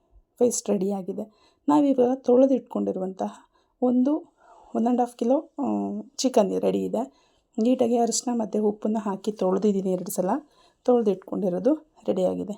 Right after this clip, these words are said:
ಈಗ ನಾವು ಯಾವ ಥರ ಒಗ್ಗರಣೆ ಹಾಕ್ಕೋಬೇಕು ನೋಡೋದ. ಸ್ವಲ್ಪ ಎಣ್ಣೆನ ಹಾಕ್ಕೊಂಡ ನಂತರ ಇದಕ್ಕೆ ಎರಡು ಅಥವಾ ಒಂದು ಈರುಳ್ಳಿನ ಹಚ್ಕೊಂಡು ಹಾಕೋದ. ಇದು ಸ್ವಲ್ಪ ಎಣ್ಣೆಯಲ್ಲಿ ಬ್ರೌನ್ ಕಲರ್ ಬರೋವರೆಗೂ ಫ್ರೈ ಆದ ನಂತರ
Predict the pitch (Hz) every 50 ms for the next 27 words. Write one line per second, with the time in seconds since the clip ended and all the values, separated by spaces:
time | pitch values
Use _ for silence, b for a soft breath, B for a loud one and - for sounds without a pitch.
0 | - - 240 247 254 254 226 202 196 190 214 240 233 214 202 196 208 208 - 226
1 | 240 220 208 180 175 180 196 202 202 - 202 196 - 185 185 185 180 - 196 196
2 | 175 170 170 170 175 208 269 - b b b b b b b b - - 285 285
3 | 294 285 285 - - - - - 233 220 226 226 220 220 220 214 208 196 - -
4 | 196 196 196 190 202 214 240 233 233 202 196 196 226 214 - _ _ - 190 190
5 | 185 190 233 233 233 220 208 214 214 233 247 240 208 - - 196 190 196 - -
6 | 214 214 208 202 196 190 190 190 190 190 196 196 190 190 196 190 214 208 208 -
7 | - - 202 190 185 185 247 330 - b b b b b b b - 214 202 -
8 | - - - 208 208 - b b b b b b b b b b - 254 240 247
9 | 247 240 - 254 262 254 254 240 226 208 208 208 220 220 214 202 202 196 185 185
10 | 190 196 208 208 - 196 190 190 190 185 185 190 190 185 185 180 180 202 185 -
11 | - 185 180 196 202 - 202 180 180 180 185 185 190 202 214 208 190